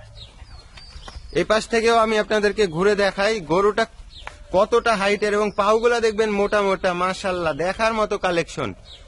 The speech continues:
অস্থির কালেকশন দর্শক বন্ধুরা। এবং চামচুচা কতটা ঢিলা দেখবেন। আহ, সিরিয়ালের দুই নাম্বার কালেকশন, দেখার মতো একটা কালেকশন ছিল। এবারে পরবর্তীতে, আহ,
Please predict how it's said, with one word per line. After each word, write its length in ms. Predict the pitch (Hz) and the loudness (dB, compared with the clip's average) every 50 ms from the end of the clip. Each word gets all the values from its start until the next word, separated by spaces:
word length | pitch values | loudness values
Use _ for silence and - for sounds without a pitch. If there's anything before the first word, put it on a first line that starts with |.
| - - | -10 -2
অস্থির 400 | - 180 196 - - 226 226 208 | 0 0 0 0 -2 -2 -2 0
কালেকশন 460 | - 196 190 190 190 - - 202 190 | 0 0 0 0 -2 -2 -4 -4 -2
দর্শক 260 | 185 180 170 - 190 | 0 -2 -2 -2 -6
বন্ধুরা। 280 | 170 165 185 185 185 190 | -4 -4 -4 -2 -2 -2
এবং 180 | 208 208 202 185 - | -2 -4 -4 -4 -2
চামচুচা 500 | - 190 196 208 214 196 226 226 214 233 - - | 0 0 0 0 -2 -4 -6 -4 -4 -4 -2 -2
কতটা 340 | 202 208 - 214 208 220 202 | -4 -2 -2 -2 -2 -2 -4
ঢিলা 320 | 165 160 190 196 202 196 | -2 -2 0 2 2 2
দেখবেন। 380 | 175 175 151 135 139 127 104 85 | 0 -2 -2 -2 -4 -4 -4 -8
আহ, 640 | - - - - - - - - - 143 156 170 | -12 -18 -20 -20 -20 -20 -20 -10 -4 0 0 0
সিরিয়ালের 520 | 165 - 220 214 226 226 226 220 220 190 165 | 0 -2 -2 2 2 4 4 2 0 0 0
দুই 160 | 196 220 233 | 0 0 2
নাম্বার 320 | 233 233 226 226 233 220 | 0 0 2 2 0 2
কালেকশন, 500 | 214 226 208 202 202 190 - 233 233 233 | 2 0 2 2 0 0 -2 -4 -6 -4
দেখার 360 | 185 202 208 208 - 226 220 214 | -2 -2 -2 0 0 0 0 0
মতো 220 | 208 208 208 208 | -2 -2 -2 -2
একটা 180 | 196 - 202 196 | -2 -2 -4 -2
কালেকশন 420 | 196 190 190 190 - - 190 185 | -2 -2 -2 -2 -2 -4 -6 -4
ছিল। 180 | - 190 185 214 | -4 -4 -4 -4
এবারে 260 | 226 214 220 214 208 | -2 0 -2 -2 0
পরবর্তীতে, 680 | 208 208 202 196 190 196 185 180 190 180 - 196 202 - - - - - - - - | 0 0 0 2 0 -2 -4 -4 -6 -4 -2 -4 -4 -4 -8 -18 -20 -20 -20 -8 -2
আহ, 260 | - 147 151 156 | 0 2 2 2